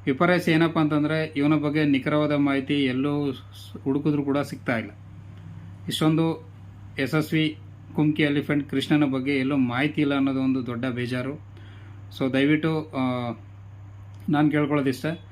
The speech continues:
ಆ, ಕೃಷ್ಣನ ಬಗ್ಗೆ, ಆ, ಹೆಚ್ಚು ಮಾಹಿತಿ ಗೊತ್ತಿದ್ದವರು ಖಂಡಿತವಾಗಿ ಮತಿಗೂಡು ಎಲಿಫೆಂಟ್, ಆ, ಕ್ಯಾಂಪ್ ಏನಿದೆ ಅಲ್ಲಿ ಒಂದು ಬೋರ್ಡ್ನ ಫಿಕ್ಸ್ ಮಾಡಬೇಕು, ಅದೊಂದು ಮಾಹಿತಿನ ಹಾಕಬೇಕು ಅಂತ ನಮ್ಮ,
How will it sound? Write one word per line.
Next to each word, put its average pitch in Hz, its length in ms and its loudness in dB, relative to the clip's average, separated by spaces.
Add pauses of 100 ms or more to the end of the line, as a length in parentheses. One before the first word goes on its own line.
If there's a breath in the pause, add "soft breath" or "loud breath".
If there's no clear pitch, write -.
(540 loud breath)
ಆ, 123 420 0
ಕೃಷ್ಣನ 156 320 2
ಬಗ್ಗೆ, 151 340 4
ಆ, 131 340 -2
ಹೆಚ್ಚು 131 260 0
ಮಾಹಿತಿ 139 300 4
ಗೊತ್ತಿದ್ದವರು 131 580 2
ಖಂಡಿತವಾಗಿ 127 520 0
ಮತಿಗೂಡು 127 440 0
ಎಲಿಫೆಂಟ್, 127 500 -2
ಆ, 113 220 -2 (260)
ಕ್ಯಾಂಪ್ 127 280 0
ಏನಿದೆ 120 260 -2
ಅಲ್ಲಿ 120 220 -2
ಒಂದು 120 440 -6 (440 loud breath)
ಬೋರ್ಡ್ನ 131 260 4
ಫಿಕ್ಸ್ 127 260 -4
ಮಾಡಬೇಕು, 127 600 0
ಅದೊಂದು 123 360 -2
ಮಾಹಿತಿನ 123 440 0
ಹಾಕಬೇಕು 120 420 -4
ಅಂತ 120 140 -2
ನಮ್ಮ, 117 320 0